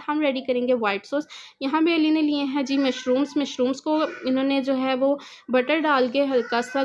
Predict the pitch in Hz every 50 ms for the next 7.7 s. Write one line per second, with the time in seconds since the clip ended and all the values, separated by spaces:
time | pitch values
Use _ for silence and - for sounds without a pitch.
0 | 247 214 233 214 208 202 214 247 277 269 294 285 294 294 294 294 294 277 262 254
1 | 247 247 254 262 254 254 285 277 247 262 233 214 214 262 277 269 277 277 277 277
2 | 277 277 254 240 226 226 254 254 240 247 _ - 254 247 254 247 254 240 233 -
3 | _ 226 220 220 233 233 233 - 262 - - 208 208 220 220 262 277 277 - -
4 | - - - - - 285 269 - 294 311 320 320 330 320 330 320 320 - 220 254
5 | 269 277 277 254 262 254 226 214 262 277 277 269 269 - 277 262 269 262 254 269
6 | 277 269 269 269 - 254 254 254 262 254 254 - 277 262 262 262 262 - 262 247
7 | 247 254 247 240 - 254 262 285 311 294 262 233 - 262